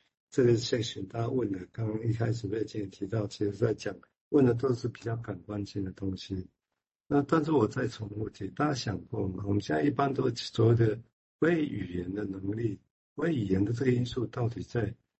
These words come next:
人跟人之间的因素，在心理治疗、在分析治疗、在精神分析里面影响多大？我个人会觉得铁定比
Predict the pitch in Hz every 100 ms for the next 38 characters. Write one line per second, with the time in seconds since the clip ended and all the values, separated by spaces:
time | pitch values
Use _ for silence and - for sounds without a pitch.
0 | _ 113 107 113 131 107 104 107 117 113
1 | 107 104 98 117 110 113 - 101 92 -
2 | 123 - 135 104 - 107 92 92 110 -
3 | 123 117 120 - 107 95 92 - 117 123
4 | 117 113 - 104 95 120 113 - _ -
5 | 107 107 95 87 98 90 - 90 - _
6 | _ - 101 147 123 117 120 113 98 95
7 | - _ _ _ 98 95 - 120 110 90